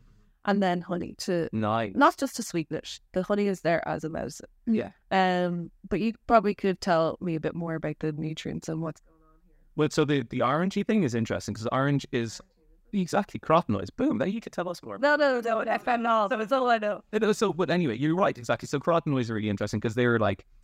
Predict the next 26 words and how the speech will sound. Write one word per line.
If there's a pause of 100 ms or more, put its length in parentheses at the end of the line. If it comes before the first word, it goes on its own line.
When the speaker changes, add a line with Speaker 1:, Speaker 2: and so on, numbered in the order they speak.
(140)
Speaker 2:
um,
essentially
precursors
to
vitamin
A
inside
our
body,
but
they
have
loads
of
roles
that
don't
just
relate
to
vitamin
A.
So
they
help
to